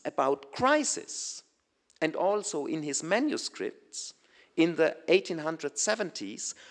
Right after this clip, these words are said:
this law never was mentioned. So when this law is really the most important law,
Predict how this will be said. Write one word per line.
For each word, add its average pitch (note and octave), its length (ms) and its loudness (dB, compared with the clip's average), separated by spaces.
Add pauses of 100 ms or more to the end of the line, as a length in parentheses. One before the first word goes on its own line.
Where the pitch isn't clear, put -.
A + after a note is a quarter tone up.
(120)
this B3+ 400 2
law F#3 540 4 (880)
never F3 320 2
was E3+ 260 -6
mentioned. A#3+ 420 -4 (1200)
So A#3 260 6
when G3 280 4
this F#3+ 240 -6
law G#3+ 440 4 (260)
is F3+ 260 0
really G#3 480 4
the E3+ 120 2
most C4 640 6
important G3+ 680 0
law, A2+ 480 6